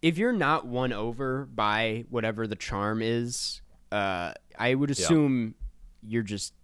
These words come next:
Speaker 1: never going to. Like, it's, it's either your thing or it's absolutely not, which is a funny thing to say about a really, like, a likable movie that's trying to be as appealing as possible. <laughs> Um,
Speaker 2: Yeah.
Speaker 1: but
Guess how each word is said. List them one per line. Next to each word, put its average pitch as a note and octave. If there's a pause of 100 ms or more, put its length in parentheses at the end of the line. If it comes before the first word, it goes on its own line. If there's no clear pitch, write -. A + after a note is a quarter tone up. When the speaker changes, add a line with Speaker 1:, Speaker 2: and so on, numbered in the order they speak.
Speaker 1:
never A2+
going E2
to. C2+
Like, F2+
it's, - (280)
it's A#2
either E3
your D3
thing C3
or G#2
it's - (260)
absolutely G2
not, E2
which A#2+
is C#3
a B2
funny C3
thing A#2
to G#2
say F#2
about E2 (280)
a F2
really, E2+ (1000)
like, E2 (160)
a D2+ (100)
likable F#2
movie E2+
that's A#2
trying G2
to F#2+
be F#2
as E2+
appealing E2+
as D#2
possible. -
<laughs> - (680)
Um, F2
Speaker 2:
Yeah. D2+ (1160)
Speaker 1:
but F2+